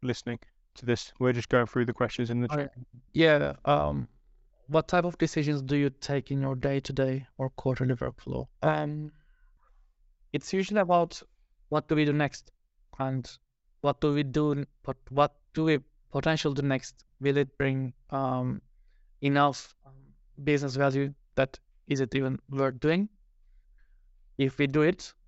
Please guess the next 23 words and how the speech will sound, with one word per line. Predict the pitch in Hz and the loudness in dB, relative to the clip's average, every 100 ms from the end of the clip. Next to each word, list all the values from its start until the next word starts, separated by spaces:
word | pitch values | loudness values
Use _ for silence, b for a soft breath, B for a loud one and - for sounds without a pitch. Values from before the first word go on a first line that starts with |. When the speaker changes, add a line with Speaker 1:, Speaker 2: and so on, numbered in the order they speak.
| - | -14
Speaker 2:
okay, | 127 143 | -2 0
how | 151 139 135 | 0 2 2
do | 135 | 2
we | 131 135 123 _ _ | 0 -2 -4 _ _
prioritize | - 151 139 127 127 123 | -2 2 2 2 0 -2
it? | 170 - - | -4 -10 -8
Then | 139 147 139 135 135 - - _ - | 0 2 4 2 0 -4 -10 _ -6
we | 139 | -4
think | 135 - 135 | -2 -2 0
about | 131 131 - _ _ _ _ _ _ - | 0 0 -4 _ _ _ _ _ _ -6
probably | 151 147 135 135 135 - | 2 4 4 0 -2 -6
we | 135 | 0
would | 131 131 | 2 2
do | 139 | 0
an | |
experiment | 131 - - 139 135 - | -2 -4 -4 -2 -2 -6
with | 139 | -6
that. | 151 - _ _ _ _ - | -6 -8 _ _ _ _ -12
Uh, | 143 | -4
what | 135 139 | 0 0
is | 135 | 2
our | 143 139 | 2 4
hypothesis? | 135 139 151 151 143 143 | 2 0 -2 -2 -2 -4